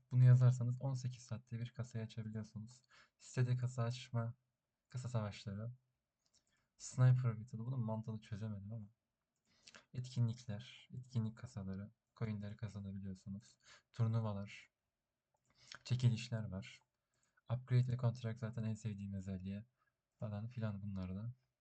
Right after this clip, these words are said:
Tamam. Şimdi bir, ha, Rust ve sitede ayrıyetten Rust ve Dota iki var. Dota ikide,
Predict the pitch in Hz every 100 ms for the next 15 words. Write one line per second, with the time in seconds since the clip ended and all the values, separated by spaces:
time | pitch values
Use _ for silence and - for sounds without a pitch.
0 | _ _ _ _ _ _ _ - 98 95
1 | 95 _ _ _ _ - - - - -
2 | 123 120 123 - _ _ _ _ 110 123
3 | - _ _ _ - 107 107 131 127 -
4 | - 120 120 120 _ _ _ _ _ _
5 | _ _ _ _ _ _ _ _ _ _
6 | _ - - - 117 110 110 110 110 -
7 | 107 107 117 120 127 - 110 113 123 -
8 | _ _ _ _ _ _ _ _ _ _
9 | - 113 117 110 - 101 104 - _ _
10 | _ _ _ _ _ - - _ _ _
11 | _ _ - 120 127 139 - 123 127 123